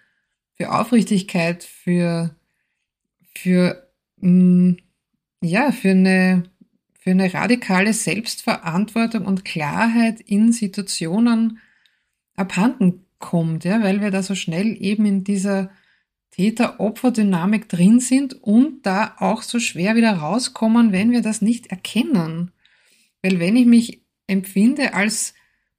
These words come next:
als die Gekränkte und nicht in die Macht komme, mich aus diesem emotionalen Zustand, in dem ich befinde, rauszuholen, dann bin ich dort, dann bin ich dort manifestiert. Und da,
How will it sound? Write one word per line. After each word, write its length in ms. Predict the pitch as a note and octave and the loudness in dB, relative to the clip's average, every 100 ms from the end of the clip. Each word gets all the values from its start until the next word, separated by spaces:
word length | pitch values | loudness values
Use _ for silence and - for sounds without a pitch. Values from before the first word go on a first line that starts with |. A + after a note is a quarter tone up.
| _ _ | _ _
als 320 | - F3+ F#3 - _ _ _ _ _ _ - | -8 -4 -4 -8 _ _ _ _ _ _ -4
die 100 | G3+ | -2
Gekränkte 880 | G#3+ G3 - D#3+ G3 G#3 - A#3+ C#4+ | 0 -2 -2 -2 0 -2 0 0 0
und 240 | G#3+ G#3 | -2 0
nicht 360 | G3+ G#3+ B3+ - | 2 2 0 -4
in 240 | - G3+ | -4 0
die 80 | G3+ | 0
Macht 480 | G3 F3 G#3 - - | 0 -2 -6 -10 -12
komme, 600 | - G#3 G#3+ A3 A#3 B3+ - _ _ _ _ | -4 0 2 2 2 0 -6 _ _ _ _
mich 300 | - A3+ A3+ | 2 4 4
aus 180 | G#3 G3 | 0 -4
diesem 480 | - A3 A3 A3+ A3 | 0 2 4 2 0
emotionalen 1080 | F#3+ G3+ G#3 G#3+ G3+ D#3+ E3+ G#3+ A3 G#3+ - | -2 -2 0 0 2 2 2 4 2 0 -6
Zustand, 480 | - G#3+ B3+ - A3 | 0 2 2 2 2
in 100 | G#3+ | 2
dem 200 | F#3+ G3+ | 2 0
ich 120 | A3 | 0
befinde, 520 | A3+ - G3 A3 B3 | -2 -2 2 4 4
rauszuholen, 920 | G#3 D3 A3 A#3 C4+ A3+ F#3 G#3+ E4+ - - _ _ - | 2 -2 -4 -4 -4 0 0 0 -2 -8 -20 _ _ -4
dann 180 | A3 G3+ | -2 0
bin 180 | F#3 | 2
ich 160 | A3+ A#3+ | 4 4
dort, 360 | B3+ C4 - _ _ | 0 -2 -8 _ _
dann 560 | - G3+ F#3+ _ - G#3 | -8 -6 -6 _ -4 0
bin 160 | F#3+ A3 | 2 2
ich 120 | A#3 | 2
dort 460 | A#3+ A#3+ _ - - _ _ _ | -4 -4 _ -20 -20 _ _ _
manifestiert. 960 | G#3 G#3 A3 A#3 A#3+ - A#3+ F4+ F#3+ - | -4 -2 0 0 -4 0 0 0 -2 -2
Und 260 | F#3+ F#3 | -2 -2
da, 320 | E3+ A3 A#3+ | 0 0 -2